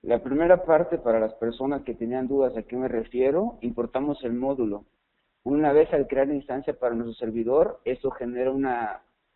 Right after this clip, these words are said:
llamada tal cual, una callback, y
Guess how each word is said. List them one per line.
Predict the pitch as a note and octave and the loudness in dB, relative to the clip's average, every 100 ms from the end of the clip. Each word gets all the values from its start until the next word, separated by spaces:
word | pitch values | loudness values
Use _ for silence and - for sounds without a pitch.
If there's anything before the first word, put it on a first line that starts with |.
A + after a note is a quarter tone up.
| _ | _
llamada | - G#2+ A2 A#2+ B2+ C3+ D3 | -10 -4 -2 0 2 2 2
tal | C3 A#2+ | 0 -4
cual, | A#2+ B2 D3 G#3 - _ _ _ _ _ _ _ _ | 2 2 4 0 -10 _ _ _ _ _ _ _ _
una | G#2+ A#2 A#2+ | -2 -2 -2
callback, | A#2 A#2 B2 - - - _ _ _ | 0 4 4 4 -2 -16 _ _ _
y | - C#3+ E3 F3+ | -4 0 0 0